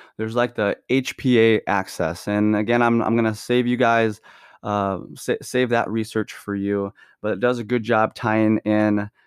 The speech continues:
uh, the adrenal glands and, like, the hypothalamus and the pituitary gland and all these things and just how hormones and,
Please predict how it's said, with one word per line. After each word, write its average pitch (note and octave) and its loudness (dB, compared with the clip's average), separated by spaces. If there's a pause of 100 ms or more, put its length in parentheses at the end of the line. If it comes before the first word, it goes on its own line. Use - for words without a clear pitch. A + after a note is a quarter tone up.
(140)
uh, F2+ -6
the G2 -4
adrenal A#2+ 2
glands G#2+ 2
and, G2 2
like, F#2+ 0
the - -12
hypothalamus A2 -2
and G2+ -2
the - -4
pituitary A#2 -4
gland A2 2
and G#2 4
all G#2+ 4
these A2 0
things A2 0
and G2+ 0
just A2 -2
how A#2 0
hormones A#2 2
and, G2 0